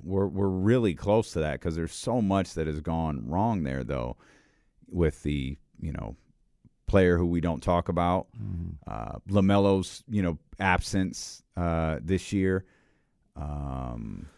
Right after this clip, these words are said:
Speaker 2: I think
Speaker 1: man,
Speaker 2: the
Speaker 1: that team's a mess.
Speaker 2: I think the coaching
Speaker 1: It
Speaker 2: hire was bad. Not that Steve
Speaker 1: The coaching
Speaker 2: Clifford
Speaker 1: hire was terrible.
Speaker 2: Yeah, not that Steve Clifford's a bad coach, but, I mean,
Speaker 1: Well,
Speaker 2: uh, he wasn't a good fit for, for what
Speaker 1: and then
Speaker 2: happened.
Speaker 1: probably a question that's not asked enough is, yo, why did Kenny Atkinson just go,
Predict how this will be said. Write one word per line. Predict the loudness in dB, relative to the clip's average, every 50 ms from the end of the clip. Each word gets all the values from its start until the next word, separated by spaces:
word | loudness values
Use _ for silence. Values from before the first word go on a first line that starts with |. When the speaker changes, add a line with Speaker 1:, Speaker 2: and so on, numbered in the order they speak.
| _ -4
Speaker 2:
I | -4 0
think | 2 2 2
Speaker 1:
man, | 4 4 4
Speaker 2:
the | 4 2
Speaker 1:
that | 2 0
team's | 0 0 0 -2
a | -4
mess. | -4 -2 0 0 2 2 2 2
Speaker 2:
I | 2
think | 4 4 4 4
the | 2 0
coaching | 2 2 2 2 0 -2 -2 -2 -2
Speaker 1:
It | -2
Speaker 2:
hire | -2 -2 -4
was | -4 -4 -6 -6 -4
bad. | -4 -4 -2 -4 -2
Not | -2 -2 0 0
that | 0 -2
Steve | -2 0 0 2 6
Speaker 1:
The | 8
coaching | 8 8 8 6 4
Speaker 2:
Clifford | 6 6 6
Speaker 1:
hire | 4 4
was | 2 2
terrible. | 2 4 6 6 6 4 2 -2 -6 -4
Speaker 2:
Yeah, | -4
not | -2 -2 -4 -4 -4
that | -6 -6
Steve | -6 -6 -6 -4
Clifford's | -4 -4 -4 -4 -4 -4 -4
a | -4
bad | -2 -2 -2 -2 -2
coach, | -2 -2 0 0 -2 -4 -4
but, | -4 -4 -4 -4 -6
I | -6
mean, | -4 -4 -2 -4 -4 -6 -8 -10 -14 _ _ _ _ _ _ _ _ 4
Speaker 1:
Well, | 6 6 6 6
Speaker 2:
uh, |
he | 4 4 4 4
wasn't | 4 4 4 2
a | 0
good | -2 -2 -4 -4
fit | -4 -6 -6 -6 -6
for, | -8 -8 -8 -10 -12 -16 -14 -10
for | -6
what | -6 -4
Speaker 1:
and | -4 0 4 4 6 6 6
then | 4 4
Speaker 2:
happened. | 2
Speaker 1:
probably | 0 0 0 2 2 2 4 4 6 6 4
a | 4
question | 2 2 2 2 2 0 -2 -4 -4 -4
that's | -4 -6 -6
not | -6 -4 -4 -4 -4 -2
asked | -2 -2 -2 -2 -4 -6 -6 -4
enough | -2 0 2 2 0 0 0 0
is, | 0 0 0 -2 -2
yo, | -2 -2 -2
why | 0 -2 -2 -2 0 2
did | 4 2 2 2 0
Kenny | -2 0 2 2 2
Atkinson | 4 2 2 2 0 0 0 0 0 -2 -2 -2
just | -2 -2 -4 -2 0
go, | 2 4 4 4 2 0 -2 -6